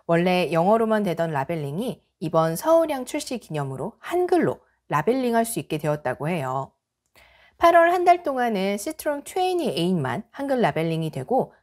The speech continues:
구월부터는 라벨링이 가능한 전 제품에 한글 라벨링이 된다고 하니 참고하시기 바랍니다.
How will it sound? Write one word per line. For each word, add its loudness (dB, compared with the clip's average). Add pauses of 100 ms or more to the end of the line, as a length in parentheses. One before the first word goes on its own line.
구월부터는 2
라벨링이 -2
가능한 -6
전 0
제품에 -10
한글 -4
라벨링이 0
된다고 -6
하니 -4 (120)
참고하시기 -2
바랍니다. -8